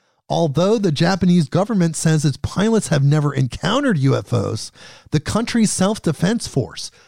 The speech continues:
was concerned about three videos released by the U S Department of Defense that showed unexplained objects moving across the sky. Japan is now considered one of the top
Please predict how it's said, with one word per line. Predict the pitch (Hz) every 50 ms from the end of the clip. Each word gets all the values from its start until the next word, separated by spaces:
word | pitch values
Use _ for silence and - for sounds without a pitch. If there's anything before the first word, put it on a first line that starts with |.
| _ _ -
was | 139 147 -
concerned | - 160 143 123 - - 160 170 185 208 202 -
about | 151 139 123 139 147 147 143 - -
three | - - 135 165 214 247 240
videos | 196 196 196 196 190 185 175 175 185 208 - - _ -
released | 135 139 147 139 151 170 208 - - -
by | - 151 147
the | 131 123 147
U | 151 147 139 127 127 127 170 208 233 -
S | - 160 165 190 180 - - - - - _ _ -
Department | 127 - - - 185 190 170 156 147
of | 139 131
Defense | 117 127 - - - 220 247 208 156 175 - - - - - - - _ -
that | - 143 135 -
showed | - - 156 151 147 139 - -
unexplained | 156 190 262 302 - - - - 185 180 180 185 180 170 -
objects | - 147 170 175 147 - - 135 127 - - -
moving | 127 120 131 165 185 180 185 185 185 175
across | 156 139 - - - 139 131 131 131 - -
the | - 120
sky. | - - - 165 180 196 185 135 95 - _ _ _ _ _ _ _ _ _ _ _ _
Japan | - 147 135 - - - 165 170 175 190 220 220
is | 175 151 139 -
now | 143 139 143 147 143
considered | - - 147 127 - - - 165 156 156 156 147 - - 123
one | 143 147
of | 147 127 -
the | - 120 110 -
top | - - - - - 208 240 262 233 - -